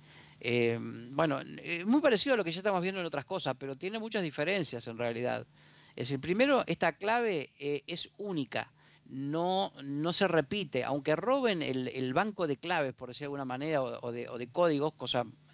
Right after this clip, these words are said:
eh, bueno, que no es, no es posible tan fácilmente, este, no serviría de nada porque cada vez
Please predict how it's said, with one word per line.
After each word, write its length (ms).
eh, 140
bueno, 420
que 100
no 100
es, 140
no 120
es 80
posible 460
tan 240
fácilmente, 640
este, 440
no 160
serviría 380
de 100
nada 260
porque 320
cada 320
vez 240